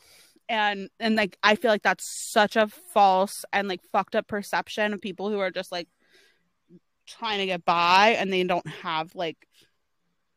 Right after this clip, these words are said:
they're just, yeah, they're just people experiencing, like, the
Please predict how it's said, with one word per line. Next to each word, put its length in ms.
they're 160
just, 320
yeah, 300
they're 100
just 220
people 400
experiencing, 1200
like, 340
the 400